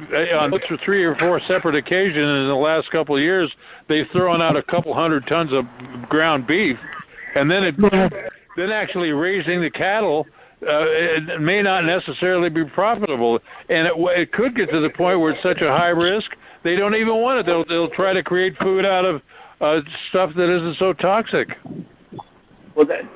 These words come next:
Speaker 3: and you know what? The other part of that is, if from what Joan was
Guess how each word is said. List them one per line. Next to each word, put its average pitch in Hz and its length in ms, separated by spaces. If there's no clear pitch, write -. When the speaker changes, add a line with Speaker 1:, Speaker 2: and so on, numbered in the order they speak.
Speaker 3:
and 156 220
you 160 100
know 160 340
what? 139 300
The 127 180
other 160 240
part 127 320
of 113 80
that 110 180
is, 117 260
if 131 140
from 123 360
what 123 180
Joan 151 420
was 113 120